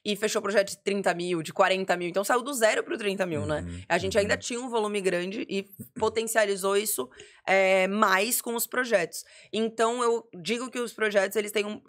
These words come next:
Speaker 1: têm um poder muito grande de fazer
Speaker 2: Uhum.
Speaker 1: as pessoas ou saírem do zero,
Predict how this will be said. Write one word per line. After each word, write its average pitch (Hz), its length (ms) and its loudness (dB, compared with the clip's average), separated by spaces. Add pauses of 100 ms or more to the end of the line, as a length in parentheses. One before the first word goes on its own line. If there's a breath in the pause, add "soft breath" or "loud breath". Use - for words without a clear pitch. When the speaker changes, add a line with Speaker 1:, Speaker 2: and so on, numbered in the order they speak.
(100)
Speaker 1:
têm 196 140 0
um 214 80 -4
poder 202 320 0
muito 247 320 -4
grande 196 480 -2 (280 loud breath)
de 190 120 -6
fazer 196 880 2
Speaker 2:
Uhum. 190 180 -8
Speaker 1:
as 190 140 -2
pessoas - 440 -2 (380)
ou 262 200 2
saírem 226 480 0 (120)
do 190 140 -4
zero, 185 500 2